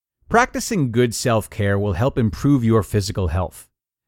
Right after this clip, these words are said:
but it will also help you cope with the exhausting nature of fertility issues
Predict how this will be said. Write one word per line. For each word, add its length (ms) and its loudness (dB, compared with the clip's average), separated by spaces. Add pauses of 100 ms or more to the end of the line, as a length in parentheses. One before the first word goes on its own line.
but 160 2
it 120 0
will 160 2
also 360 2
help 240 2
you 120 -2
cope 340 -2
with 100 -2
the 140 2
exhausting 680 0
nature 380 0
of 160 -2
fertility 540 -2
issues 400 -4